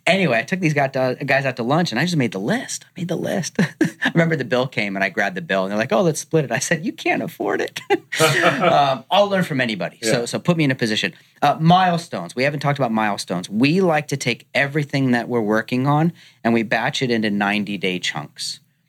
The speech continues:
Speaker 1: So ninety days from now, and it could be a one-year-long project, right? The day that we signed the book proposal, the book contract with Wiley, uh, the,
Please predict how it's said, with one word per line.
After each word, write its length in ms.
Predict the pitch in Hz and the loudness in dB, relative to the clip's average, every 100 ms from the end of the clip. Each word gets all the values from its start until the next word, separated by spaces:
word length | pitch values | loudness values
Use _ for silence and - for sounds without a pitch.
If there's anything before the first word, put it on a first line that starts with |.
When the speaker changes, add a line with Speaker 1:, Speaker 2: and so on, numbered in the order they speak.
| _ - | _ -2
Speaker 1:
So 140 | 107 | 2
ninety 460 | 113 127 165 180 165 | 2 2 2 2 2
days 320 | 135 123 - | 2 0 -4
from 180 | 110 95 | -4 -2
now, 220 | 82 - | -4 -4
and 100 | 135 | 0
it 100 | 180 | 2
could 120 | - 220 | 2 2
be 100 | 139 | 4
a 80 | |
one-year-long 800 | 113 110 117 120 110 98 87 80 | 2 0 0 2 0 -2 -4 -8
project, 500 | - 123 147 - - - | -2 0 0 -4 -12 -4
right? 180 | 120 - | -4 -2
The 80 | 113 | -6
day 300 | 113 135 147 | 0 2 2
that 120 | 160 | 2
we 120 | 139 | 0
signed 360 | - 135 131 110 | 0 0 2 0
the 60 | |
book 240 | 98 135 - | 0 -2 -2
proposal, 640 | 135 107 98 98 92 - | -4 -2 -2 -4 -8 -6
the 120 | 104 | -6
book 260 | 104 131 135 | -2 -2 -2
contract 480 | 123 107 101 98 - | -2 -2 0 -4 -4
with 140 | 92 | -4
Wiley, 640 | 107 135 170 135 107 104 _ _ _ - | 0 2 2 0 -2 -6 _ _ _ -6
uh, 160 | 92 92 | -2 -2
the, 180 | 95 | -4